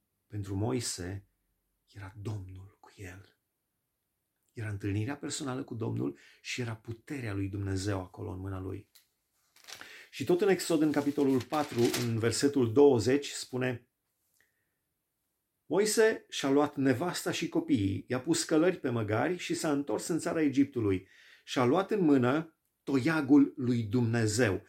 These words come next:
Deci pentru Moise era toiagul lui Dumnezeu.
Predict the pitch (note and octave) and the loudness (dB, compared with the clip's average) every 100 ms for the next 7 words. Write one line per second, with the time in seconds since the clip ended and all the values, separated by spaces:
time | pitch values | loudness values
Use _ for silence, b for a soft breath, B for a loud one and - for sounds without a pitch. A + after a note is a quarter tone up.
0 | b b - - - E3+ G#3+ F3+ E3+ D#3+ | b b -8 -6 -2 0 2 4 2 2
1 | F#3 F#3+ - - A2 A#2 C3 D3 D#3 _ | 0 -2 -6 -8 -2 0 0 0 -4 _
2 | D3+ A#2 A2+ A2 G#2 A#2 - - A#2 G#2+ | -2 0 2 0 2 0 0 -4 -2 -2
3 | F#2+ A#2 A2 A2 G#2 G#2+ E2+ | 0 2 4 2 4 2 0